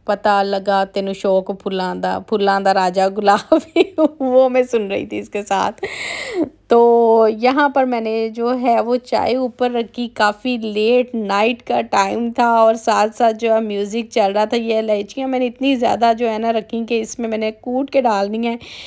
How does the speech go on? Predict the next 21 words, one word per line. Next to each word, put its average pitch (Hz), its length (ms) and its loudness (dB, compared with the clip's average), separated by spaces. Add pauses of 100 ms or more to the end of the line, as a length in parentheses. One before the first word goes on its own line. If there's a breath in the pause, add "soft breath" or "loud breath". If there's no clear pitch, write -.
(260 loud breath)
पता 359 320 2
नहीं 330 160 0
क्या 269 280 2
मसला 247 380 0
है, 254 80 2
यहाँ 277 380 -4
का 349 120 -2
ना 349 140 2
दूध 254 560 -2
बहुत, 262 460 0
बहुत, 254 420 0
बहुत, 277 320 0
बहुत 285 400 2
ज़्यादा 226 300 4
थिक 240 220 -4
है, 277 60 4
फुल 285 260 -2
क्रीम 208 320 -2
वाला 180 180 2
होता 170 240 -2
है, 185 100 -8